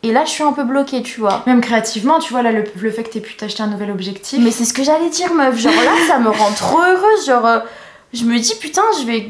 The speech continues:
Speaker 1: ça va être encore plus quali et tout. Genre, ça me fait kiffer, c'est un petit changement.
Speaker 2: Ouais.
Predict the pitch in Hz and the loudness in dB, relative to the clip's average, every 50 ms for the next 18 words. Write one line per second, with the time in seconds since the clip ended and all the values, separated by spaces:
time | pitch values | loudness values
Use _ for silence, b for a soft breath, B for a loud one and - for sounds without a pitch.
0 | 247 226 220 - - 262 226 220 214 214 233 214 - 190 220 - - 311 285 294 | -6 -6 -6 -4 -2 0 2 2 2 2 0 -2 -2 -4 -4 -6 -8 -8 -6 0
1 | 311 311 302 302 302 302 302 294 294 - 370 330 269 240 240 254 233 220 220 - | 0 0 2 0 -2 -4 -4 -6 -6 -6 -2 -2 -2 -2 0 0 -2 -2 -2 -4
2 | 202 196 - - 302 - 370 359 - 302 269 240 226 233 233 220 220 - 277 277 | -10 -12 -12 -16 -8 -6 -6 -4 -2 -2 -2 0 0 -2 -4 -6 -4 -2 -2 -2
3 | 277 294 311 311 311 B B B B B 240 247 254 233 220 | -2 -2 -4 -4 -6 B B B B B -2 0 0 0 -2